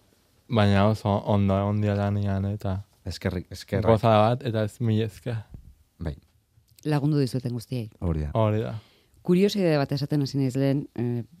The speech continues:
Speaker 3: hitz egin dugu gidoiaz, baina film laburrean beldurrei buruz bai, egoera konkretu batzuk bai,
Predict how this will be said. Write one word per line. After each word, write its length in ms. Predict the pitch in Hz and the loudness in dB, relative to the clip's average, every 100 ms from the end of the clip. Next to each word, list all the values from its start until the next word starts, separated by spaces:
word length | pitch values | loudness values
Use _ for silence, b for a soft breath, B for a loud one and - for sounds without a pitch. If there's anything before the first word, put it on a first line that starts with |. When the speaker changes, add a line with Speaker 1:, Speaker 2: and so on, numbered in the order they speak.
| _ | _
Speaker 3:
hitz 180 | 156 - | -8 0
egin 160 | 175 175 | 2 2
dugu 200 | 143 127 | 0 0
gidoiaz, 600 | 139 151 139 123 147 - b b b b | 0 0 2 0 -2 -8 b b b b
baina 220 | 143 139 | 2 2
film 260 | - 180 185 | 4 4 6
laburrean 560 | 185 180 190 170 185 196 _ - - - - | 4 2 0 2 0 -4 _ -20 -20 -20 -8
beldurrei 540 | 135 147 147 156 156 | 0 2 2 4 4
buruz 300 | 135 143 131 | 4 2 2
bai, 320 | 139 175 175 165 | 0 2 2 0
egoera 340 | 135 143 147 | 0 2 0
konkretu 480 | - 147 135 147 143 | 2 0 0 -2 0
batzuk 260 | 139 - 127 | -2 -2 -2
bai, 300 | 170 175 180 | 2 2 0